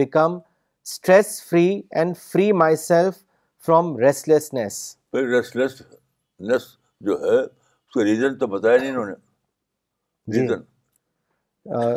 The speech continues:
Speaker 1: ریزن نہیں لکھا ہے انہوں نے، مولانا۔
Speaker 2: ہاں۔
Speaker 1: ایک جنرل لیول پہ بات، آ، پوچھی ہے آپ سے۔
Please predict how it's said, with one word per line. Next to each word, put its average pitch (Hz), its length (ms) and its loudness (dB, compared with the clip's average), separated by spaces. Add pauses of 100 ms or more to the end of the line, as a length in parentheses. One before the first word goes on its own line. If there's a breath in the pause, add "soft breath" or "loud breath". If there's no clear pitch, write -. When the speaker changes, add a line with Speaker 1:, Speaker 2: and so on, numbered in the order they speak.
(180)
Speaker 1:
ریزن 160 280 2
نہیں 170 120 -2
لکھا 131 200 -4
ہے 127 60 -2
انہوں 110 200 -4
نے، 107 100 -8
مولانا۔ 95 300 -10
Speaker 2:
ہاں۔ 95 420 -12 (680)
Speaker 1:
ایک 127 280 -6
جنرل 151 340 4
لیول 160 280 4
پہ 156 80 2
بات، 123 500 -2
آ، 120 80 -6
پوچھی 117 360 -10
ہے 107 60 -4
آپ 95 160 -8
سے۔ 101 100 -18